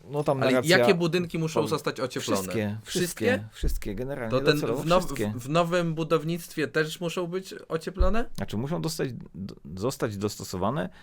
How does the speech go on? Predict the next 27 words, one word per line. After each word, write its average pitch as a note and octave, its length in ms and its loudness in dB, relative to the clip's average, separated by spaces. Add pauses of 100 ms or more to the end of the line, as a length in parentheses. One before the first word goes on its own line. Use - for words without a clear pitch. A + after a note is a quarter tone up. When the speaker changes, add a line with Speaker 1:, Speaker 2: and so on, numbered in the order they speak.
(140)
Speaker 1:
do A2 120 4
odpowiedniego A#2 580 4
Speaker 2:
Certyfikatów A#2+ 760 4
Speaker 1:
standardu. - 180 -12
Speaker 2:
i - 20 -6
Speaker 1:
Tak, G2+ 180 2
Speaker 2:
później A#2 160 -6
Speaker 1:
do - 60 -12
Speaker 2:
certyfikaty. A#2 480 0
Speaker 1:
odpowiedniego A2 400 2
standardu, G2 680 0 (400)
y, F#2 220 2
wyznaczonego F2+ 560 -2
przez F2 200 -8
Unię F#2 120 -2
Europejską. G2 480 -2
Jakiegoś - 240 -8
tam F#2 320 -6 (420)
progu A2+ 280 2
minimum, A#2 520 2 (460)
y, F#2+ 100 -2
które G2 320 -2
jest G2 200 0
z-, G2+ 260 -4
bardzo G2 320 0
wysoko F#2 320 -2
tam E2+ 320 -8